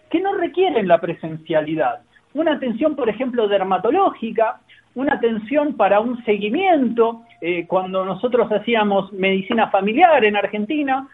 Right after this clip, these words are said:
el gran porcentaje de pacientes que veíamos era para hacer un control y un seguimiento de lo que era,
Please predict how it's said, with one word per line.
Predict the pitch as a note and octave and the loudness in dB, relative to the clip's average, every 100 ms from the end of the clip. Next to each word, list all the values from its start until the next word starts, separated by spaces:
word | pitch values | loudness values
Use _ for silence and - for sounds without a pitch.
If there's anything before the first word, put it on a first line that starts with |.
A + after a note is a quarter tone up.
| - - | -20 -6
el | F#3 G3 | -2 0
gran | F#3+ D4 D#4+ | 2 2 2
porcentaje | C4 - A3+ C#4+ - | 0 0 0 0 2
de | A#3 | -2
pacientes | A3+ A3+ D4 C#4 | -2 -2 -2 -2
que | A3+ | 0
veíamos | A3+ C#4 D#4 C4+ - | 0 0 -2 -2 -4
era | C#4+ B3+ | -2 0
para | A3 D4 | 0 0
hacer | B3+ B3 | 0 -2
un | A3+ | 0
control | G#3+ G3+ B3 - B3+ | 0 0 4 4 4
y | |
un | A3+ G#3 | -2 -2
seguimiento | G3 G3+ B3 C4+ G#3+ | -4 -4 -4 -2 -2
de | F#3+ | -2
lo | F#3+ | -2
que | A3 | -2
era, | G#3+ | -2